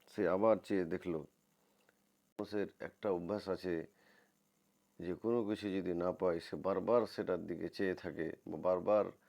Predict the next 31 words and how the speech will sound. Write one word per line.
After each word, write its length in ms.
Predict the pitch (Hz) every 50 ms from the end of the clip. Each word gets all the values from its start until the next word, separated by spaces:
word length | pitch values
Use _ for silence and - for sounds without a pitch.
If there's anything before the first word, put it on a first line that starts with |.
| _ _ _ _ _ _ _ _
সেটাকে 400 | - - 143 127 143 131 120 123
পাওয়ার 240 | 104 107 107 104 98
জন্য 280 | 90 98 95 92 92 90
সে 160 | - 110 92
আকাঙ্ক্ষা 420 | 82 90 92 101 98 90 85 92
রাখে। 340 | 87 87 82 - 87 78 78 - _ _ _ _ _ _ _ _ -
তো 60 | 76
মানুষের, 360 | 80 87 98 117 107 110 110 92 - - _ _ _ _ _ _ _ _ _ _
তো 80 | - 80
আল্লাহ 160 | 85 90 90
তাআলা 240 | - 90 90 87 82
তো 240 | 87 90 87 80 -
আমাদের 320 | - 87 90 85 82 82 80 - - - - -
সৃষ্টি 300 | 131 127 - - - 104
করেছেন, 440 | 98 90 87 85 82 90 85 82 - - - _ -
তো 140 | 82 78 80
আল্লাহ 180 | 85 87 90
তাআলা 340 | 90 - 87 85 80 80 78 - _ _ _ - - - - - - - - _ _ _ _ -
কি 280 | - - 107 117 120 117
আমাদের 360 | 104 101 98 95 87 90 87 76 -
চাওয়া, 400 | - - 92 90 90 90 87 87
কি 260 | 87 - - 117 104
আমাদের 420 | 95 90 87 85 85 85 82 87 78 78 - _ -
পাওয়া, 520 | - 87 87 92 92 92 87 80 78 - - _ _ _ _
সব 460 | - - - - 98 107 110 104 101 - - -
কিছু 240 | 98 87 - 92 85
আমাদের, 400 | 82 82 85 82 78 78 78 - - _ _ _ _ _ _ _ _ _ - -
সব 160 | 101 104 92 - - -
আল্লাহ 200 | - 87 87 85
তাআলা 280 | - - 82 82 82 76
জানেন। 400 | 73 80 85 92 90 80 69